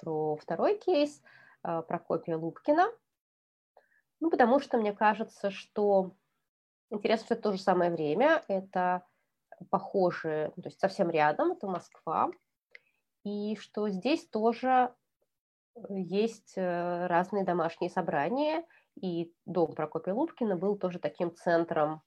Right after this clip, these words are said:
ну, как я уже говорила, местом встречи, э, разных людей, странников, э, паломников,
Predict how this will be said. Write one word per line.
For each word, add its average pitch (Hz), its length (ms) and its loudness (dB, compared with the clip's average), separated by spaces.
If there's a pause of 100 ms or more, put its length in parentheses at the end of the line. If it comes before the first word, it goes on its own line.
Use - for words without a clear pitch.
(280)
ну, 170 120 -14
как - 220 -16
я - 100 -6
уже 147 200 -12
говорила, 175 560 0
местом 160 300 -2
встречи, 180 560 -4
э, - 80 -10 (320)
разных 156 520 -4
людей, 202 320 -2
странников, 208 720 -2 (440)
э, 165 240 -4
паломников, 180 840 0